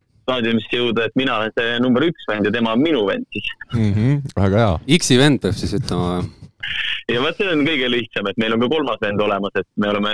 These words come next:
Speaker 1: kes on kõige vanem, nii et me oleme hoopis mõlemad nooremad vennad ja tema vennad.
Speaker 2: Vot teile, aga kas, mul on teile kõigile kolmele küsimus siin alustuseks, kas te vandenõuteooriatesse usute?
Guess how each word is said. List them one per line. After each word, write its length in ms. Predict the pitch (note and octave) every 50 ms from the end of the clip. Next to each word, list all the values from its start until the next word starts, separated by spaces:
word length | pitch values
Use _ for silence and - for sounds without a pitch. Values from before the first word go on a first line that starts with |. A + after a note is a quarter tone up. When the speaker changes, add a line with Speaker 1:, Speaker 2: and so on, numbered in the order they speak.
| G#2+
Speaker 1:
kes 160 | G2+ A2 G#2 A2+
on 80 | A2 D3
kõige 180 | E3+ C#3 A2+ G#2
vanem, 240 | G#2 G2+ G2 G2 G2
nii 140 | G2 G2 G2
et 80 | G2 -
me 80 | A2+ A2
oleme 180 | G#2 G2 G2+ G2+
hoopis 180 | G2 - - B2+
mõlemad 260 | B2 G#2+ F#2+ F#2+ F#2+
nooremad 380 | G#2 G#2 G2+ F#2+ F#2+ G2+ G2
vennad 320 | - G2 G2+ G2+ G2+ - A2+
ja 20 |
tema 220 | A#2+ B2 A2 G2 F#2+
vennad. 240 | F#2 F#2+ - - - _ _ _ _ _ _ _ _ -
Speaker 2:
Vot 220 | A2 C3+ F#3 D3 -
teile, 300 | - A#2 G#2 F2+ E2 D#2+ D2+ D#2+ - F#2+ G2
aga 300 | A2 C#3+ D3 - B2 G#2 F#2+ F#2 F#2 F2+ F#2 F#2 -
kas, 160 | B2+ - - - - -
mul 160 | C3 D3 F3+
on 60 | F3 D#3
teile 120 | D#3 C#3+
kõigile 320 | - G#3 F#3+ C#3+ A#2 G2+
kolmele 300 | G2 C3 C#3 A#2 G2 F#2+
küsimus 320 | B2 C3+ A#2+ G#2 E2+ E2 -
siin 160 | - F#2 G2+
alustuseks, 320 | G2+ F2 - - F2 E2 -
kas 160 | - G2 - -
te 80 | G#2 G2
vandenõuteooriatesse 1120 | C#3+ E3 C3+ F#2+ F2 F2+ F2+ F2 E2 G#2 A2 G#2 F2+ E2+ D#2+ - - E2 - - - F#2+ G2
usute? 380 | G#2 - F2+ - _ - -